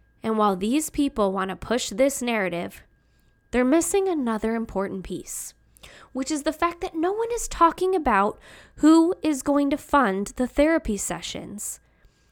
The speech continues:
for the three kids in the car who saw their father get shot. Whether he was doing something wrong or not, that is human life.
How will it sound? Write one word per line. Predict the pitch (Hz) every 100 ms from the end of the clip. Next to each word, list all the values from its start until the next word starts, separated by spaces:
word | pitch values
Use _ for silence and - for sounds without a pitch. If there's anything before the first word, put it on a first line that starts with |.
| _
for | 277
the | 269 277
three | 320 403
kids | - 359 262
in | 302
the | 302
car | - 202 202
who | 226
saw | - 190
their | 190 190
father | - 156 180
get | 175 180 -
shot. | - - - - _ _ _ _ _ _ _ _ -
Whether | - - 466
he | 453 370
was | 359 285
doing | 185 294 359 359
something | - 339 285 277 254
wrong | 240 226
or | - 175
not, | 170 175 392 - - - _ _ _ _ _ _ _ _
that | 320 480
is | 320
human | - 254 208 190
life. | 202 202 - -